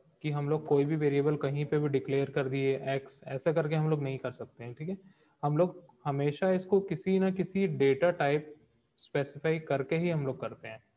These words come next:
ठीक है, या तो हम लोग int ले लें, या तो हम लोग float ले लें,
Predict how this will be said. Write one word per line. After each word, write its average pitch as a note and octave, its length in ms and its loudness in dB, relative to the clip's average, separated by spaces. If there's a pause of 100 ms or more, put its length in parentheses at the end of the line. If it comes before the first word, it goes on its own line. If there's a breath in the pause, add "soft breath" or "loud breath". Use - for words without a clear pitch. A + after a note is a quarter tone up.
(340)
ठीक D3+ 100 -2
है, E3+ 120 -2 (340 loud breath)
या C3+ 220 0
तो C#3+ 120 -2
हम C#3+ 140 -2
लोग C#3+ 120 0
int C#3+ 200 0
ले C#3+ 140 2
लें, C#3+ 280 -4 (640)
या C3 200 0
तो C3+ 120 -2
हम C#3+ 180 0
लोग C#3+ 240 -2
float C#3+ 320 2
ले C#3+ 120 2
लें, C#3+ 280 -4